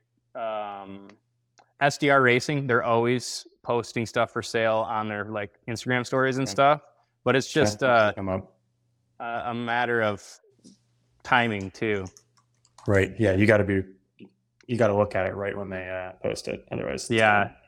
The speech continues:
Speaker 1: Yeah, I've seen some, like, used takeoff trophy truck axles and stuff that are, like, four thousand dollars. I'm like, "Oh my gosh, if I was
Speaker 2: Right.
Speaker 1: in that area, it'd be swooped up," you know?
Speaker 2: Can you imagine? How mu-,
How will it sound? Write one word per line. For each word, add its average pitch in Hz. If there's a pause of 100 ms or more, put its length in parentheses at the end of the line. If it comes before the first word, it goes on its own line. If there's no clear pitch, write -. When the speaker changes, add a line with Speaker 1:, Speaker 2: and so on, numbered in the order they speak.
(300)
Speaker 1:
Yeah, 110
I've 117
seen 151
some, 120
like, 104
used 123
takeoff 117
trophy 113
truck 104
axles 104
and 104
stuff 104
that 101
are, 104
like, 104 (400)
four 113
thousand 101
dollars. 101
I'm 110
like, 104
"Oh 104
my 101
gosh, 101
if -
I 110
was 107
Speaker 2:
Right. 101
Speaker 1:
in 123
that 117
area, 120
it'd 113
be 113
swooped 139
up," 151
you 107
know? 120 (380)
Speaker 2:
Can -
you 123
imagine? 92 (1120)
How -
mu-, 143